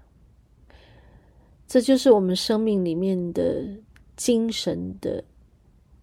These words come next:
粮食，我们精神的资粮好重要。我的牙医就是一个有精神资粮的人，他说，“我没有办法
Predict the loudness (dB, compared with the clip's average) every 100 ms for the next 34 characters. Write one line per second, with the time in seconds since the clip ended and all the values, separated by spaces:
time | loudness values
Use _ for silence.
0 | _ _ _ -2 0 0 0 -4 -6 -14
1 | -20 _ _ _ _ -20 -20 -20 -20 -20
2 | -20 -8 -2 0 4 6 6 4 0 0
3 | 2 0 0 4 6 6 2 -6 -12 -16
4 | _ _ _ -20 _ _ _ _ _ _
5 | _ -8 -6 -4 0 2 2 -4 -8 -12
6 | -20 _ _ _ _ _ _ _ -20 -20
7 | -20 -20 -20 -20 _ -20 _ 0 4 6
8 | 6 4 6 6 6 2 2 4 4 2
9 | 0 -4 0 -2 -2 -2 0 0 -2 -8
10 | -8 -10 -16 -20 _ _ _ _ _ -2
11 | 0 4 6 8 8 4 -8 -20 -20 -10
12 | -4 2 4 4 4 4 2 -2 -4 -4
13 | -6 -10